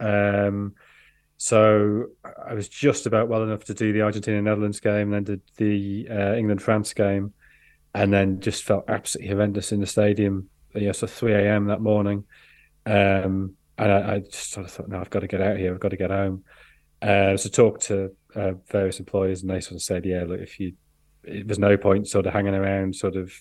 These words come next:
making it worse." So, so I, I sort of limped home with a week to go, and, and, um, so unfortunately, I, I missed the <laughs> final, which, uh,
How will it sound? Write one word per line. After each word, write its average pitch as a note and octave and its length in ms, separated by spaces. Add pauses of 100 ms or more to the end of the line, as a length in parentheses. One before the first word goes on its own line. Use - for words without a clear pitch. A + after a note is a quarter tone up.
making G#2+ 320
it A2+ 100
worse." G#2+ 400 (600)
So, A#2 260
so A#2 240
I, B2+ 140
I A#2 40
sort A#2 180
of A2+ 60
limped A2+ 300
home A2+ 220
with A2 100
a - 20
week A2+ 200
to A2 100
go, A2+ 260
and, G2 220
and, G2+ 460
um, G2+ 520 (1300)
so D#3+ 240
unfortunately, E3+ 500
I, D3+ 60
I D#3 40
missed E3+ 260
the B2+ 100
<laughs> G3 180
final, C#3 260
which, - 500
uh, B2 400